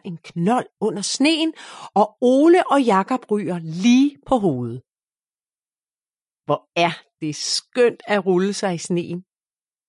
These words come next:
Ole og Jakob kommer næsten til at ligne to snemænd. Eftermiddagen flyver afsted,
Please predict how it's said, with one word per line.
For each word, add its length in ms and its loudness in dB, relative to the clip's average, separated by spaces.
Ole 400 -6
og 140 -6
Jakob 380 -8
kommer 240 0
næsten 580 -2
til 120 -2
at 100 0
ligne 420 -4
to 280 -8
snemænd. 480 -8
Eftermiddagen 720 -2
flyver 520 0
afsted, 500 -6